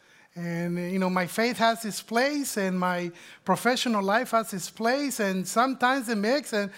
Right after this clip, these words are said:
as we heard this morning, we are called to, to live our professional life as we're doing it for the Lord, right? To be fully integrated. But I, I think we, all of us still struggle to see if there's a line of division,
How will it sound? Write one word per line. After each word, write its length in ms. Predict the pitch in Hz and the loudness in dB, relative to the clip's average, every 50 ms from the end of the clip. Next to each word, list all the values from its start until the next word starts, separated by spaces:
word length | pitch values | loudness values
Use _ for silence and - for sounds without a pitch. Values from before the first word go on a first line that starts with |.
| - - - - | -20 -18 -8 0
as 180 | 202 190 180 190 | 0 0 2 2
we 80 | 196 170 | -2 2
heard 240 | 180 233 247 247 | 2 2 2 2
this 200 | 208 254 226 - | -2 -4 -4 -2
morning, 500 | 208 202 214 226 247 254 277 277 269 247 | 0 2 2 2 2 2 0 0 0 0
we 160 | 220 214 214 208 | -2 0 2 4
are 280 | 208 202 202 196 196 196 - - | 4 4 4 2 -2 -4 -12 -18
called 520 | - - 226 240 262 285 294 302 262 - | -4 0 2 2 4 2 0 -2 -6 -8
to, 340 | - 220 208 202 196 185 185 - - - - _ _ | -6 -4 -2 -2 -2 -4 -6 -10 -20 -20 -20 _ _
to 100 | - 196 | -2 0
live 220 | 190 214 254 233 247 | 0 2 2 2 2
our 80 | 233 | 0
professional 680 | - - 202 - - 240 247 240 - 254 233 220 208 | 2 0 -4 -2 0 -2 -2 0 0 0 0 0 0
life 400 | 202 196 202 220 254 269 - - | 0 2 2 2 2 0 0 0
as 160 | 214 196 170 175 | 0 0 0 -2
we're 140 | 175 180 | -8 -8
doing 260 | 156 165 196 202 202 202 | -6 -4 -4 -2 -2 -4
it 80 | 185 | -6
for 120 | - 180 170 | -6 -8 -8
the 120 | 165 151 | -8 -6
Lord, 380 | 147 160 180 220 254 262 285 - _ _ _ _ _ _ _ _ _ _ _ _ _ _ _ _ _ _ _ - | -6 -4 -4 -4 -4 -6 -10 -16 _ _ _ _ _ _ _ _ _ _ _ _ _ _ _ _ _ _ _ -10
right? 300 | 180 170 185 202 196 - | -8 -6 -6 -6 -6 -6
To 80 | 175 | -8
be 180 | 160 165 185 180 | -6 -4 -6 -6
fully 420 | - - - 202 214 214 214 202 | -6 -8 -8 -6 -6 -4 -4 -4
integrated. 720 | 208 196 196 208 185 165 170 165 175 190 208 220 220 262 240 _ _ _ _ _ _ _ _ _ _ _ _ _ _ _ | -6 -6 -8 -10 -10 -8 -8 -6 -6 -6 -6 -8 -10 -12 -18 _ _ _ _ _ _ _ _ _ _ _ _ _ _ _
But 140 | - 226 240 | -14 -10 -8
I, 200 | 240 233 240 240 - - - | -6 -6 -6 -8 -10 -12 -14
I 40 | 196 | -12
think 260 | - - 277 277 269 | -6 -4 -2 0 0
we, 80 | 233 | -2
all 220 | 214 214 226 262 277 | -2 -2 -4 -4 -2
of 80 | 233 | -2
us 160 | 208 180 160 - | -2 -4 -4 -6
still 280 | - - - 185 175 | -10 -6 -6 -6 -6
struggle 460 | 165 - - - 185 180 180 165 165 | -4 -8 -6 -4 -2 -2 -2 -2 -6
to 180 | 160 - - 156 | -10 -12 -12 -10
see 500 | - - - - 185 170 170 170 165 160 165 160 - - - | -10 -8 -8 -6 -6 -4 -4 -4 -4 -6 -8 -12 -16 -18 -8
if 180 | 185 180 165 156 | -8 -8 -4 -2
there's 300 | 208 220 240 233 - - | 0 0 0 0 -2 -4
a 40 | 175 | -4
line 440 | 165 160 165 175 190 226 240 220 | -4 -2 0 0 0 2 0 -2
of 80 | 190 160 | -2 -2
division, 560 | 151 147 131 143 139 135 - - - 151 135 | -6 -10 -10 -10 -12 -12 -12 -12 -14 -14 -18